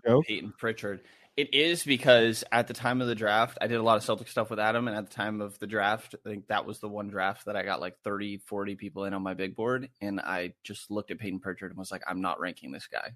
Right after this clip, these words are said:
Speaker 1: He's not going to be
Speaker 2: <laughs>
Speaker 1: anything," and he's been solid.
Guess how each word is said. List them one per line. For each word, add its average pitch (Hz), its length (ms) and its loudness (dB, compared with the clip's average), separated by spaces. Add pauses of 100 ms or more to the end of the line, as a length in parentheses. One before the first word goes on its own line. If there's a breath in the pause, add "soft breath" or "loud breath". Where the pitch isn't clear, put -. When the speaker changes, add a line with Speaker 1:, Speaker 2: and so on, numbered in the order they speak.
(140)
Speaker 1:
He's - 280 -14
not 87 260 0 (500)
going 92 200 0
to - 80 -12
be 87 160 2
Speaker 2:
<laughs> - 20 2
Speaker 1:
anything," 104 580 2 (720 soft breath)
and 95 520 6 (480)
he's 113 300 -2
been 131 200 2
solid. 139 440 6